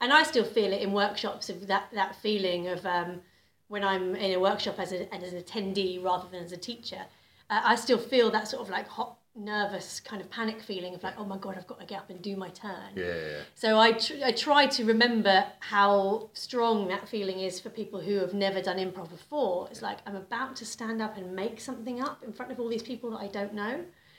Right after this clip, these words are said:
Speaker 1: Um, it's a very, very scary, uh, thing. So the class isn't, isn't for beginners per se.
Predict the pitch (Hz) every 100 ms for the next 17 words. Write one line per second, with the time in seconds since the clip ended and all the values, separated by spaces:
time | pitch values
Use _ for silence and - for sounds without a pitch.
0 | - - - 208 196 196 196 208 _ _
1 | _ 220 247 214 226 226 226 214 202 196
2 | - - 208 202 196 196 190 190 - _
3 | _ _ 208 190 190 196 214 - - -
4 | 294 202 180 190 - - - - 285 370
5 | 349 330 330 330 330 302 - - 339 320
6 | 294 - - - 330 302 233 196 196 -
7 | _ - 202 226 226 196 190 - 226 -
8 | - - 370 190 220 269